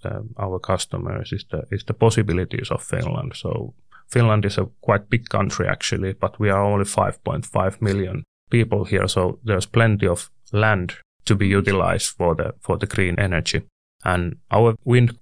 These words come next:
conditions here up in the north, they are quite competitive. Maybe not the best in the E U, but still, still ca-, quite competitive. So Finland actually has huge potential to, to build, especially onshore, onshore wind. And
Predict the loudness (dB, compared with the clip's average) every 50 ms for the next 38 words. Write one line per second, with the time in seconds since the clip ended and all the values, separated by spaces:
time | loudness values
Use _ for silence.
0 | -4 0 0 0 2 2 0 0 2 2 2 2 2 2 2 2 2 2 0 -2
1 | -2 -4 -4 -2 -2 -2 0 0 0 0 2 0 0 0 0 -2 -2 -2 0 -2
2 | -2 -2 -2 0 0 2 2 2 2 2 0 0 0 2 2 2 2 0 -2 -6
3 | _ _ _ -2 0 2 2 4 4 2 2 2 2 2 4 4 4 4 4 2
4 | 2 2 4 4 4 4 4 4 2 2 2 0 0 -2 -2 -2 -2 0 2 2
5 | 2 0 -2 -6 -16 -6 -2 0 2 2 2 0 -2 -6 -6 -8 _ 0 0 0
6 | 2 2 2 2 2 2 0 -2 -2 -2 -2 -2 -2 0 0 0 2 2 2 0
7 | -2 -2 2 2 4 4 4 2 0 -2 -2 -2 -2 0 0 0 0 0 -2 -6
8 | -10 -12 _ _ _ _ -14 -10 -4 0 2 4 4 4 2 2 2 2 2 2
9 | 2 0 0 0 0 -2 -2 -2 -2 -2 -4 -4 -4 -4 -6 -4 -2 0 0 -2
10 | -2 -4 -6 -4 -4 -4 -2 -2 0 0 2 2 2 2 2 2 2 2 2 0
11 | 0 0 0 0 -2 -4 -6 -14 -20 -10 -4 -2 0 0 0 0 -2 -2 -2 -2
12 | -2 -2 -2 -2 -2 -2 -2 -2 -4 -6